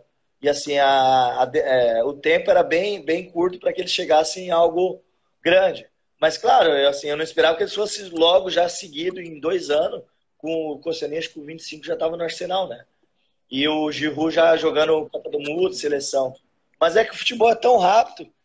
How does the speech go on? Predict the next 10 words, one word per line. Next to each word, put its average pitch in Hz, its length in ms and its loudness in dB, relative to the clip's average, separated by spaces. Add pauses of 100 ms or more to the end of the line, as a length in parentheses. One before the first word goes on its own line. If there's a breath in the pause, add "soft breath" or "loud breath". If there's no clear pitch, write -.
que - 80 0
as 165 100 0
coisas 185 180 -4
acontecem 185 600 -4
que 196 60 -20
onde 196 160 -10
a 202 40 -8
gente 185 280 -8
menos 180 240 -10
espera. - 500 -4